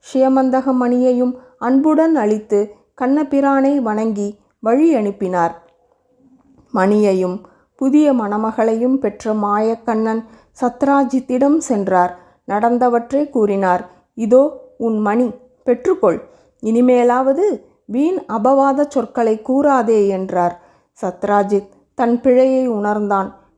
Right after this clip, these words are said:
கண்ணபிரானின் பெருமையை அறிந்தான். மன்னிப்பு கேட்டான்.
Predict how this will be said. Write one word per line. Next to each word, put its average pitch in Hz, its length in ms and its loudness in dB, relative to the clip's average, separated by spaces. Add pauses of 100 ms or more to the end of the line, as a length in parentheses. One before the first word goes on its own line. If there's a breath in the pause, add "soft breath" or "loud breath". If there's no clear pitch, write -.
கண்ணபிரானின் 233 840 0
பெருமையை 254 680 2
அறிந்தான். 196 600 -2 (300 soft breath)
மன்னிப்பு 262 520 -2
கேட்டான். 202 580 -2